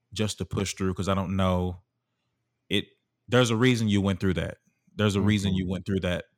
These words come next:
Speaker 1: that
Speaker 2: Yeah.
Speaker 1: way.
Speaker 2: Yeah.
Speaker 1: So, yeah. Um, and then secondly,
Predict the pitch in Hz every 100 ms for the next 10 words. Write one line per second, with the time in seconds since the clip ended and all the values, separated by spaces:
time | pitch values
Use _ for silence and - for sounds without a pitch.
0 | _ _ _ 117 123 - 98 95 87 -
1 | _ _ _ _ _ _ _ _ _ _
2 | _ - 95 87 90 90 87 104 - _
3 | _ _ - 101 80 80 - _ _ _
4 | _ _ 98 95 87 85 95 - - 101
5 | 98 92 - 113 107 90 92 90